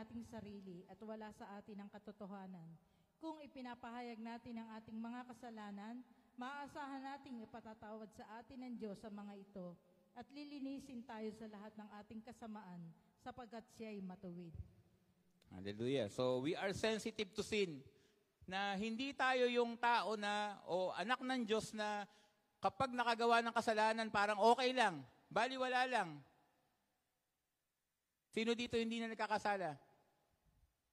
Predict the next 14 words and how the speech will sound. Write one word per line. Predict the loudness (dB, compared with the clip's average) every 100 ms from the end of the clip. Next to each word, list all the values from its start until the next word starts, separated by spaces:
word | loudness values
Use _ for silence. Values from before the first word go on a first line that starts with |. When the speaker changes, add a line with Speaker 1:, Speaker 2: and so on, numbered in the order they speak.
| _ _ _ _ -8
Speaker 2:
Ano | -6
sinabi | -6 -2 -2 -2
dun | -4
sa | -4
verse? | 0 -2 -2 -10 -20 _ _ _ -8
Pag | -8
sinabi | -6 -4 -4 -4
mo | -6 -4
na | -2 -2 -4 -8 _ _ _ _ _ _
ikaw | -14 -2 -2
ay | -2
nagsisinungaling, | -4 -6 -6 -4 -4 -6 -8 -10 -10 -12 -10
di | -4
ba? | -4